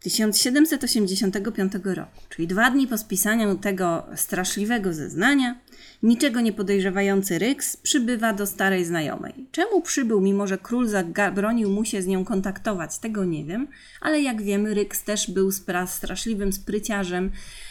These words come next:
i mata-, mataczeniem się zajmował zawodowo, więc tutaj jest to dosyć wiarygodne. A w sąsiednim pokoju ukrywa się Stanisław Kostka-Potocki i, e, taki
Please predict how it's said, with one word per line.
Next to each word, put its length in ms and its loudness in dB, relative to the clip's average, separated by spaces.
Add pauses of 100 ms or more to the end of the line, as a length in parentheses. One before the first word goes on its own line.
(260)
i 300 4
mata-, 440 0 (340)
mataczeniem 580 0
się 120 -4
zajmował 420 0
zawodowo, 600 -2
więc 360 -4
tutaj 340 -2
jest 180 -4
to 80 -4
dosyć 420 -4
wiarygodne. 680 -8 (600)
A 80 0
w 80 0
sąsiednim 540 6
pokoju 480 2
ukrywa 380 0
się 180 -4 (300)
Stanisław 580 0
Kostka-Potocki 960 -4 (840)
i, 200 6 (360)
e, 60 -4 (600)
taki 500 0